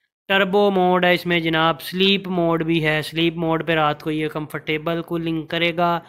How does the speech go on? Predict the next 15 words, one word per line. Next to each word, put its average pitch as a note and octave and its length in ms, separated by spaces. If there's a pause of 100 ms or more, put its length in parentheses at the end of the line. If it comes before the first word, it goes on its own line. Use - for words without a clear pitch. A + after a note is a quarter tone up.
(520)
और D#3+ 140
बगैर D3+ 420
शोर D#3+ 280
मचाए, D#3+ 240
और E3 160
silent E3 480
mode E3+ 300
भी E3+ 120
इसमें E3 240
है, D#3+ 80
Silently E3+ 640
एयर E3 120
कंडीशनर D#3+ 560 (440)
operate D#3 400
करेगा। D#3+ 600